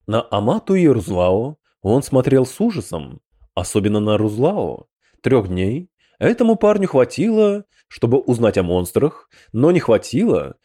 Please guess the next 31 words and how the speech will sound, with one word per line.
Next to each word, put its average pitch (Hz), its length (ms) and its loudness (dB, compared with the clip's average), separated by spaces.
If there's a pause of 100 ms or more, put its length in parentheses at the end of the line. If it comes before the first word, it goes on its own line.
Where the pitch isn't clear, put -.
чтобы 98 280 -2
к - 80 -12
ним 98 140 -2
привыкнуть. 117 640 -4 (300)
"Что 262 340 2
это?" 147 500 4 (320)
выкрикнул 117 640 0
он, 196 320 -2 (260)
протягивая 196 600 4
скомканный 104 480 0
листок. 117 480 -2 (120)
"Что - 240 2
это 190 120 2
такое?" 135 640 2 (680)
Амата 110 440 -2
посмотрела 170 540 2
на 123 100 2
него 110 200 2
с - 80 -12
сочувствием. 104 880 -4 (340)
Она 196 220 2
была 214 200 2
права, 202 560 0 (220)
новые 113 360 2
пленники 104 720 -6 (380)
попадают 240 360 2
в 131 80 -2
башню 196 680 0
во 101 140 2
время 98 320 0
перетасовок. 113 920 -4